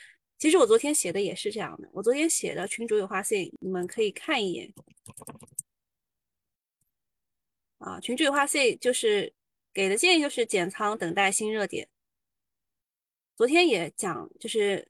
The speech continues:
那个收费部分其实也讲了很清楚的，对吧？那个日子啊，那个日子，就是我想要，我想要就是卖掉的那个日子，对吧？越来越接近了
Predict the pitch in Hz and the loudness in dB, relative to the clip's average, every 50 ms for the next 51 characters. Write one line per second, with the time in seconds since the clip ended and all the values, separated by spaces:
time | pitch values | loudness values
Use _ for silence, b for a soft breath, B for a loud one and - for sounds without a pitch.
0 | _ - 240 233 220 208 202 190 175 170 208 - 320 349 381 349 269 262 247 - | _ -10 -8 -6 -2 -2 0 0 0 -2 -2 -2 0 0 0 0 0 -2 -6 -4
1 | 214 196 190 - 220 - 220 214 208 226 247 - - - 202 - - - 226 - | -4 -4 -2 -4 -4 -2 0 2 2 2 2 0 -2 -6 -4 -6 -8 -10 -8 -8
2 | 185 170 185 - 285 359 - - - - - - - _ _ - 185 185 180 175 | -8 -8 -4 -2 -2 -4 -4 -4 -12 -12 -12 -14 -18 _ _ -10 -8 -6 -6 -6
3 | 165 - _ _ _ _ _ _ _ _ _ _ - - - - _ _ _ _ | -6 -8 _ _ _ _ _ _ _ _ _ _ -20 -20 -20 -20 _ _ _ _
4 | - - 247 226 226 220 202 - 302 311 220 - - - 165 - - 180 170 165 | -8 -4 0 2 2 2 2 2 2 0 0 -2 -6 -8 -8 -10 -8 -6 -6 -6
5 | 185 226 240 233 220 269 294 262 220 - - 175 135 - - - _ _ - - | -4 -2 0 0 0 0 -2 -4 -4 -6 -8 -6 -8 -8 -10 -16 _ _ -18 -10
6 | - - - 190 202 226 - 202 180 190 208 202 - - 202 220 - - 220 196 | -6 -4 -2 0 0 0 0 0 -2 -2 -2 -4 -8 -10 -8 -8 -8 -6 -4 -4
7 | 190 196 196 196 185 196 - _ - 208 - 196 190 180 165 175 196 _ _ _ | -2 -2 -2 -2 -2 -4 -8 _ -16 -10 -6 -4 -4 -4 -4 -6 -10 _ _ _
8 | _ _ _ _ _ - - - - 247 240 220 214 202 190 196 202 208 - 233 | _ _ _ _ _ -20 -18 -8 -2 0 0 2 2 0 0 0 -2 -4 -4 -4
9 | 247 226 - - 175 165 - - _ _ _ _ _ _ _ _ _ _ _ _ | -6 -6 -8 -6 -8 -8 -8 -8 _ _ _ _ _ _ _ _ _ _ _ _
10 | - 185 185 185 247 247 226 208 214 226 220 - 247 247 247 302 285 262 233 196 | -6 -4 -2 2 4 4 6 6 6 6 6 4 2 0 0 0 0 0 0 0
11 | 165 - | 0 -2